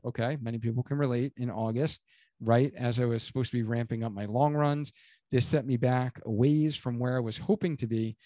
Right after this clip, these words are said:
Can you talk about how to adjust training when things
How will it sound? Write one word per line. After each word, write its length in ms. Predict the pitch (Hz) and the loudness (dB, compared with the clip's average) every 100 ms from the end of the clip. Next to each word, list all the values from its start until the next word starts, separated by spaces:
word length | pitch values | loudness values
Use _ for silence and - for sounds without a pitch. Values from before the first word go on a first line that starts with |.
| - _ - | -20 _ -2
Can 140 | 139 | 0
you 120 | 160 | 0
talk 380 | 180 - 170 165 | -2 -2 -2 0
about 280 | 151 151 139 | 0 0 -2
how 260 | 104 117 143 | -2 -2 0
to 120 | 165 | 0
adjust 420 | 147 147 151 - | 2 2 0 -2
training 420 | - 120 120 120 | -2 -2 0 0
when 160 | 117 113 | -2 -2
things 440 | 127 123 123 117 | -2 -2 -4 -6